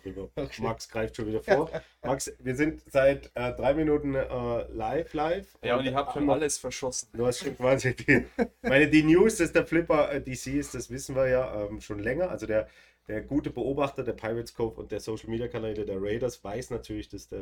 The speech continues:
Speaker 1: äh, Philipp, ähm, unser neuer D C ist. Aber dazu später mehr noch.
Speaker 3: Ja, Paul,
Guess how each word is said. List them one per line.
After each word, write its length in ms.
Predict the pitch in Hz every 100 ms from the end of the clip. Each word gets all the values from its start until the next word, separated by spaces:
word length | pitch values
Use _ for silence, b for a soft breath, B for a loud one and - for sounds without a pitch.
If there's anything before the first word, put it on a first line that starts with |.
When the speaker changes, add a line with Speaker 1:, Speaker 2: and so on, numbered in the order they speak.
| -
Speaker 1:
äh, 140 | 90 -
Philipp, 360 | 104 101 101 -
ähm, 380 | 95 92 92 90 _
unser 200 | 95 92
neuer 200 | 95 95
D 100 | 92
C 200 | 92 123
ist. 260 | 160 170 -
Aber 340 | 113 120 117 B B B
dazu 360 | - 104 - 110
später 600 | - - 98 95 98 98 _
mehr 420 | 92 92 107 117
noch. 460 | 101 87 76 - _ _ _ _ B B B B _ _ _ _
Speaker 3:
Ja, 240 | 180 208 - _
Paul, 320 | 131 185 185